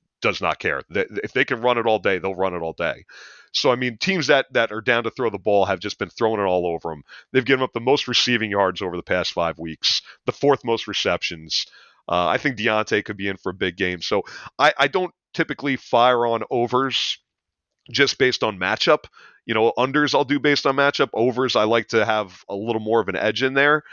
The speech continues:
But I think there might be a little value on that one. I, I don't see any reason they won't go to him a decent amount.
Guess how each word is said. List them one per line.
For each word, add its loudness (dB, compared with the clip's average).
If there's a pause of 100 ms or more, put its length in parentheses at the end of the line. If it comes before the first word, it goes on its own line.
(280)
But 2
I 4
think -6
there 2
might 4
be -2
a 2
little 0
value 2
on -2
that 0
one. -2
I, -2
I -2
don't -4
see -2
any 0
reason -6
they 0
won't -4
go -4
to -6
him -14
a -18
decent -8
amount. -8